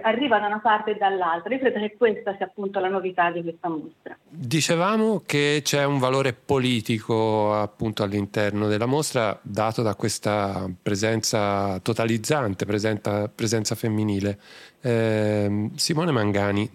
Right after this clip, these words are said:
Speaker 2: da questo punto di vista, mh, cosa può fare l'arte, eh, e la cultura in generale per, eh, siamo, insomma, mh, abbiamo festeggiato, m-, mi sembra una paro-, una parola strana, ma insomma, diciamo,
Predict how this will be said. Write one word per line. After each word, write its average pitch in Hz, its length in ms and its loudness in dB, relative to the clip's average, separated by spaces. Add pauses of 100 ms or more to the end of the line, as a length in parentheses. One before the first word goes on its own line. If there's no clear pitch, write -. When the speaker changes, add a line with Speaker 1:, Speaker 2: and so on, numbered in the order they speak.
Speaker 2:
da 123 140 -2
questo 156 260 -2
punto 156 300 -2
di 131 100 0
vista, 110 580 0
mh, 107 340 -6 (120)
cosa - 240 -2
può 131 120 0
fare 98 420 -2
l'arte, 98 720 -2 (540)
eh, 101 260 0
e - 140 0
la 110 140 2
cultura 104 640 0
in 98 120 0
generale 98 720 0 (160)
per, 104 300 0
eh, 95 720 -2 (380)
siamo, 107 240 0
insomma, 95 520 -2
mh, 113 420 -8
abbiamo 95 840 0 (720)
festeggiato, 101 880 0
m-, 101 280 2
mi 95 100 0
sembra 95 300 0
una 98 160 0
paro-, 101 280 0
una 101 280 0
parola 107 300 0
strana, 120 400 0
ma 107 100 2
insomma, 107 480 0
diciamo, 104 720 0